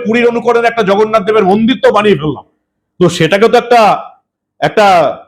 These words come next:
সাজাতে হবে। যেমন পুরীর জগন্নাথ দেবের মন্দির,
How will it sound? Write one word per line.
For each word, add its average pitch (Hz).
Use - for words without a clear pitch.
সাজাতে 254
হবে। 165
যেমন 190
পুরীর 220
জগন্নাথ 214
দেবের 214
মন্দির, 202